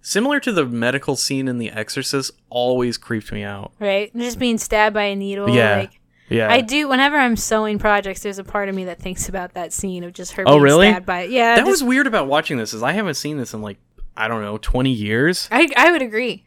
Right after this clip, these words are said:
Speaker 2: I would
Speaker 1: But
Speaker 2: agree.
Speaker 1: there's parts of this movie that I can remember, I could actually remember dialogue directly from,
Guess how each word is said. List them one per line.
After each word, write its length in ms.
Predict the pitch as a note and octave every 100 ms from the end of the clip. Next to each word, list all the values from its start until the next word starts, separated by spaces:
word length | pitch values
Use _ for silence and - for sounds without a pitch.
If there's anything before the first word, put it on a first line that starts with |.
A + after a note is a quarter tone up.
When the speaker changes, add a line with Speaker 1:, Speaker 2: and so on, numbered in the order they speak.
| -
Speaker 2:
I 60 |
would 40 | A3+ C#3
Speaker 1:
But 60 |
Speaker 2:
agree. 120 | A3 D#3
Speaker 1:
there's 240 | F#3+ - -
parts 340 | - - F3 -
of 80 | D#3+
this 80 |
movie 260 | B2 B2+ C#3
that 120 | A#2+
I 100 | A#2
can 260 | C3+ E3+ C#3+
remember, 760 | B2+ A2+ A2+ B2 A#2 A2 A2+ - _ _ _ _ _ -
I 80 | C3+
could 140 | D3+
actually 280 | C#3 - C3+
remember 280 | A#2+ A#2 A2+
dialogue 680 | G2+ A2+ A2+ G#2+ G#2 G#2 G#2
directly 460 | A2+ A#2+ - C3+
from, 420 | A#2+ C3 A2 A2